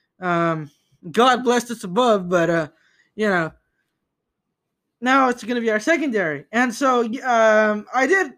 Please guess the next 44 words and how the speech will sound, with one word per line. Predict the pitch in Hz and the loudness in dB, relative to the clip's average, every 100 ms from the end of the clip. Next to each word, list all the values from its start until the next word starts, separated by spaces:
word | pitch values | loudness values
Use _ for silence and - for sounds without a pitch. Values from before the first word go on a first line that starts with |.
| _ 233 | _ -2
note | 247 277 - | -2 -2 -6
somewhere | - 269 262 | -10 -6 -6
in | 254 | -6
my | 196 | -8
post | - 247 254 | -4 -2 -2
yesterday | 220 202 190 185 | -4 -4 -6 -4
that | 180 185 | -4 -4
I | 180 | -4
think | 254 | -6
we | 262 | -6
should | 262 214 | -6 0
go | 226 | 0
after | 220 185 | 2 -4
Jake | 180 180 | -2 -4
Kirkpatrick. | 170 - 180 170 135 117 _ _ _ _ _ _ - | -4 -2 0 0 -6 -14 _ _ _ _ _ _ 0
Jake | 330 | 0
Kirkpatrick | 240 226 269 262 247 | 0 2 2 2 0
is | 233 | 2
a | 202 185 | 2 0
Paul | 247 240 | -2 -2
Guenther | 208 240 233 | -2 -2 -2
guy, | 208 233 233 220 | 2 4 4 0
formerly | 254 262 247 220 | -4 -4 -2 -2
a | |
Bengal. | 180 214 226 226 202 _ _ _ _ _ _ | 0 0 2 0 -2 _ _ _ _ _ _
Um, | 165 190 190 190 190 _ _ _ _ _ _ _ 240 | -6 -2 -2 -4 -8 _ _ _ _ _ _ _ -2
and | 247 240 | -2 0
yeah, | 240 262 | 2 2
he's | 247 262 | 2 0
not | 254 262 262 | 0 -2 0
the | |
best, | 208 202 208 - _ _ _ _ 208 | 2 4 2 -8 _ _ _ _ 0
but | 247 262 | 2 4
we | 311 | 4
don't | 330 302 | 4 2
need | 302 | -2
the | 262 | -2
best. | 202 156 - | 0 -2 -4
We | 233 | -8
just | 269 247 | -6 -6
need | 277 | -6
another | 269 269 240 | -4 -2 -2
vet | 220 277 | 0 0
presence | 233 226 214 208 | 0 0 0 -6